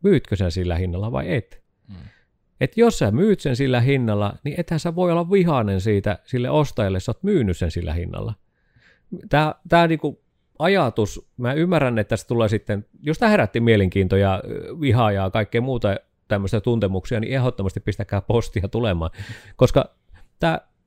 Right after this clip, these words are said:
Speaker 1: sen takia ne pidetään ne palaverit.
Speaker 2: Mm.
Speaker 1: Et jos sä haluat jotakin, niin siitä neuvotellaan, katsotaan ne ehdot, reunaehdot, ja sitten jos tehdään, allekirjoitetaan sopimus, niin on vähän vaikea sen jälkeen ruveta niin kuin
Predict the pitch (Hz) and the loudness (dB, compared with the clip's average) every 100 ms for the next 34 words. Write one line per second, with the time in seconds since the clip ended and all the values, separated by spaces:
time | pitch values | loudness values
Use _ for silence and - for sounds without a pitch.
0 | _ _ _ _ _ - - 214 226 180 | _ _ _ _ _ -14 -2 0 0 -2
1 | 165 147 156 - - 214 170 123 101 92 | -2 -4 -4 -8 -2 2 2 2 0 0
2 | - 82 71 - - - _ _ 110 95 | 0 0 -4 -10 -16 -20 _ _ -14 -12
3 | 95 - _ _ _ - 151 - - _ | -14 -18 _ _ _ -6 -6 -6 -14 _
4 | - 202 190 120 160 202 175 - 175 175 | -2 0 2 0 2 0 0 0 -2 0
5 | 147 - 143 - _ _ - 143 175 - | -4 -4 -6 -8 _ _ -6 0 0 0
6 | 101 170 165 143 143 139 135 131 - 165 | -2 0 0 0 -2 0 -2 -2 -2 -2
7 | 131 117 104 117 160 143 127 - 139 131 | 0 -2 -4 -2 -2 0 -2 -2 -2 0
8 | 123 123 120 113 - - _ 131 165 - | -2 -2 -2 -4 -8 -20 _ -2 -2 0
9 | 117 123 117 127 - 143 131 - 113 113 | -2 0 -2 -4 -4 0 0 -2 -4 -2
10 | 113 135 - 104 95 - - - 120 139 | -2 -2 0 -2 -2 -6 -10 -8 -4 0
11 | 165 160 175 165 - 117 123 147 123 104 | 0 2 4 2 2 0 0 0 0 -2
12 | 95 98 101 92 92 90 90 90 95 90 | -2 -4 -2 -4 -4 -4 -4 -4 -4 -4